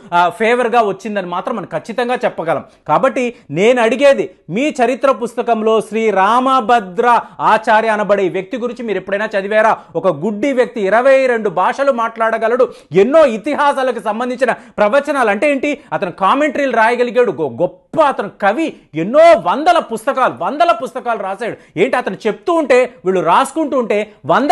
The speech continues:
పుస్తకాలు తయారయ్యేంటి? అప్పుడు ఆ వ్యక్తి యొక్క జ్ఞానం ఏంటి? అసలు ఆ వ్యక్తి ఏమైనా మామూలు వాడా? ఒక మిరాకిల్ కిడ్ కాదండి, ఒక మిరాకిల్ మ్యాన్ కాదండి, ఇతను స్వయంగా ఆ భగవంతుడి స్వరూపంగా మనం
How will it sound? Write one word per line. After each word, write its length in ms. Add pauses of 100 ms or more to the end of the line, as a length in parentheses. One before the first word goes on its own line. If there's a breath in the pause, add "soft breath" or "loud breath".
(160)
పుస్తకాలు 360
తయారయ్యేంటి? 720
అప్పుడు 240
ఆ 60
వ్యక్తి 340
యొక్క 160
జ్ఞానం 480
ఏంటి? 240 (300)
అసలు 180
ఆ 40
వ్యక్తి 320
ఏమైనా 220
మామూలు 420
వాడా? 300 (200)
ఒక 120
మిరాకిల్ 500
కిడ్ 240
కాదండి, 460 (160 loud breath)
ఒక 120
మిరాకిల్ 460
మ్యాన్ 400
కాదండి, 480 (160 soft breath)
ఇతను 260
స్వయంగా 640 (200 loud breath)
ఆ 60
భగవంతుడి 680
స్వరూపంగా 540
మనం 220